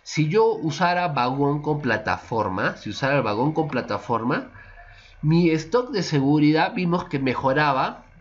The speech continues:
se bajaba de cien mil a cincuenta mil, ¿no? Y eso implicaba una mejora de, ah, de, o una reducción de cien por ciento al noventa y tres por ciento.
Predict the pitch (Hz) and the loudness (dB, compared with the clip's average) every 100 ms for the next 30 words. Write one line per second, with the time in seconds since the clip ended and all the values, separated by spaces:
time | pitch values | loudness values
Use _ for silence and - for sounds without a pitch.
0 | - - 123 127 - 160 151 131 - 120 | -14 -4 -2 0 0 0 0 -2 -4 -2
1 | 131 165 202 - 113 117 107 113 117 139 | 0 0 0 -8 -10 -10 -6 -6 -2 -2
2 | 196 240 147 - - 156 262 - - - | 0 0 -2 -6 -2 0 0 -2 -18 -20
3 | - - 156 175 175 185 147 135 165 160 | -8 0 2 2 -2 -4 -2 0 0 2
4 | 156 - 165 160 147 131 - 147 139 143 | 0 -2 -2 2 2 0 0 0 2 0
5 | - - _ _ _ 127 131 117 - 120 | -4 -14 _ _ _ -4 -2 -2 -6 -2
6 | 120 113 113 113 110 107 107 104 98 123 | 0 2 2 2 0 0 0 0 -2 -4
7 | 120 131 139 165 165 147 127 123 - 151 | -2 0 2 2 2 0 0 -2 0 0
8 | 143 123 165 151 135 123 151 143 147 165 | -2 -2 -2 0 -2 -2 -2 0 0 0
9 | 135 117 117 110 113 123 131 120 110 123 | 0 0 -2 -2 -4 -4 -4 -4 -4 -2
10 | 107 92 80 | -4 -6 -14